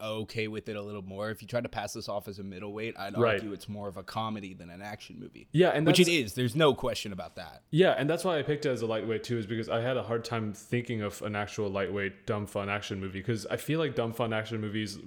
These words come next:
Speaker 2: a big, like, characteristic of it is you need big, big production value. Um, so I, so this one was kind of like a halfway one, which is why I picked it for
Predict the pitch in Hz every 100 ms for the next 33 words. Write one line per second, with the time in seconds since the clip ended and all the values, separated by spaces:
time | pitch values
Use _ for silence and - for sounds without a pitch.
0 | 113 113 120 117 110 107 95 - 110 104
1 | 104 104 - 92 98 101 98 101 92 101
2 | 104 95 92 - 110 98 95 101 98 98
3 | 98 98 - 95 95 98 95 - - -
4 | - 104 101 95 90 - 131 117 - 120
5 | 110 127 - 127 147 147 151 139 127 113
6 | 127 110 110 107 95 - - - 123 110
7 | - 107 101 98 101 95 95 95 92 98
8 | 90 92 - 98 92